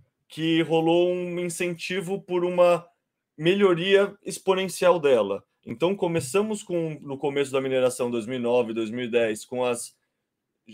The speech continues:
C P Us. As C P Us, que é o, a placa normal, elas passam pras G P Us, que são as placas de gamers,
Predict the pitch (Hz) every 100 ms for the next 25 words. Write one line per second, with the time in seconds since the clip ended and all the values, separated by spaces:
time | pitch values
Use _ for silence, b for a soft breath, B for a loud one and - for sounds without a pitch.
0 | - - - 196 196 139 135 214 - -
1 | _ _ - 120 185 196 175 165 151 -
2 | - 117 139 143 - - _ _ 123 120
3 | 117 107 123 - 123 117 117 117 110 117
4 | 147 - _ - 120 127 - 151 180 -
5 | 180 165 147 139 135 107 190 - 151 131
6 | 196 - 127 131 123 - 131 123 120 -
7 | 120 101 107 104 110 143 180 208 202